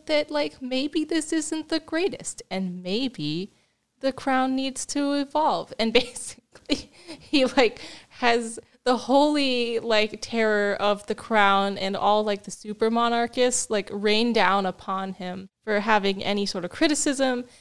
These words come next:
And Elizabeth kinda goes into a little crisis 'cause she's like, "Oh shit, like, I don't know, like, are we taking this as this guy is, like, totally wrong, or is he actually having some good points here?" And along the way, like, Lord Altrincham,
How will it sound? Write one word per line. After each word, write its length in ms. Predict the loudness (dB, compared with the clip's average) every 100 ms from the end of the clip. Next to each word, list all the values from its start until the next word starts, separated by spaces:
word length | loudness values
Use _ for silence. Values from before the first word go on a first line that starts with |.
| _
And 100 | -6
Elizabeth 500 | -2 2 2 2 -2
kinda 280 | -2 -4 -4
goes 240 | 0 -2 -2
into 260 | -6 -6
a 20 |
little 260 | -6 -6 -8
crisis 680 | -6 2 2 2 0 0 0
'cause 140 | -4
she's 260 | -4 -8 -12
like, 140 | -14 -12
"Oh 80 | -12
shit, 480 | -6 0 4 2 0
like, 220 | -8 -10 -20 -20 _ _ _ -6
I 100 | -4
don't 260 | -4 -4
know, 400 | 2 6 8 6
like, 300 | 6 2 2
are 160 | 0 0
we 160 | 0
taking 480 | -4 -2 -4 -4 -8
this 320 | -6 -6 -6 -4
as 240 | -2 -2
this 200 | -4 -10
guy 280 | -4 -2 0
is, 140 | -2 -6
like, 120 | -12
totally 320 | -16 -18 -10
wrong, 480 | 0 4 4 2 0
or 160 | -2
is 140 | -2 -2
he 100 | -4
actually 300 | -4 -6 -8
having 220 | -8 -8
some 200 | -8 -10
good 220 | -12 -20
points 420 | _ -4 -4 -4
here?" 300 | -6 -4 -4 -8 _ _ -6
And 100 | -2
along 300 | 4 4 4
the 80 | 4
way, 220 | 4 4
like, 180 | 0 0
Lord 240 | 2 2
Altrincham, 580 | 0 -2 -6 -4 -4